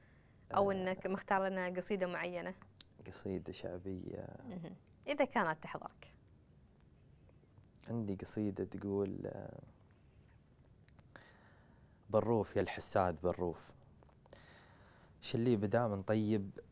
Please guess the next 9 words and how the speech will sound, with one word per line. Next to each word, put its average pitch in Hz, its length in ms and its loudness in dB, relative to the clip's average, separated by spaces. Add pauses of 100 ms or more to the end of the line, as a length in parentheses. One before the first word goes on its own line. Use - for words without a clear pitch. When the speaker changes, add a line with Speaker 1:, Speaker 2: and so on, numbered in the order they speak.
(160)
Speaker 2:
الذات 95 420 2
خدته - 380 0
نظير 98 380 6
العين 113 500 8 (480)
والشوف - 600 0
اللي 101 200 2
جنيته 101 420 -2
حيف 90 340 -2
حسرات، - 600 -4